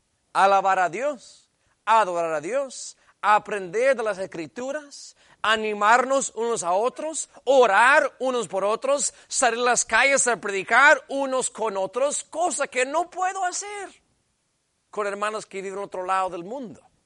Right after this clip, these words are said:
Por eso, la comunión entre hermanos de la, la iglesia local es la comunión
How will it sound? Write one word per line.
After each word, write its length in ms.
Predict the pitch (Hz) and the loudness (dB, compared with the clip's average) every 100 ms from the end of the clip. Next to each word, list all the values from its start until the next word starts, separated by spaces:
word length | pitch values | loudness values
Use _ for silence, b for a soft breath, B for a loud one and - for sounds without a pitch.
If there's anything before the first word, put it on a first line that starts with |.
| _ _ _ _ _ _ _ _ b b | _ _ _ _ _ _ _ _ b b
Por 180 | - 214 | -12 -8
eso, 440 | 269 - 156 101 _ b b | -8 -8 -12 -18 _ b b
la 300 | 160 185 175 | -4 -2 -2
comunión 760 | - 190 190 208 233 269 294 285 _ | -8 -12 -10 -8 -6 -6 -8 -12 _
entre 500 | 190 202 185 175 175 | -8 -8 -10 -10 -8
hermanos 680 | 165 147 170 226 269 277 196 | -8 -10 -10 -10 -8 -12 -10
de 120 | 151 | -10
la, 240 | 151 147 127 | -6 -8 -8
la 180 | 135 135 | -12 -14
iglesia 520 | 117 180 285 277 220 | -14 -14 -12 -14 -14
local 580 | 170 151 - 233 277 262 - 311 | -18 -20 -16 -12 -12 -14 -18 -18
es 180 | 311 - | -16 -12
la 200 | 220 196 | -8 -10
comunión 760 | _ 196 175 180 208 226 233 | _ -12 -10 -12 -10 -10 -12